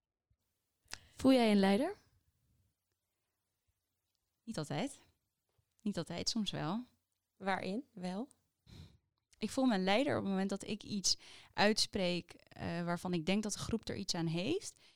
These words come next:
Speaker 2: En vervolgens ook klaar ben om de reactie op te vangen. Dus bijvoorbeeld,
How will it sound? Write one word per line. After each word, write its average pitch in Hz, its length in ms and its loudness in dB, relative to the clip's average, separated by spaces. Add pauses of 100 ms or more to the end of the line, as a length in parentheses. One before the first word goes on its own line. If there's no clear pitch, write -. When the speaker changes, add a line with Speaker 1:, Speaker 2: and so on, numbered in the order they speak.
Speaker 2:
En 202 120 -4
vervolgens 185 420 -6
ook 254 260 4
klaar 233 260 6
ben 208 140 0
om 202 100 0
de 190 60 0
reactie 170 380 -2
op - 100 -10
te 180 120 -10
vangen. - 460 -8 (260)
Dus 185 140 -10
bijvoorbeeld, 214 720 -2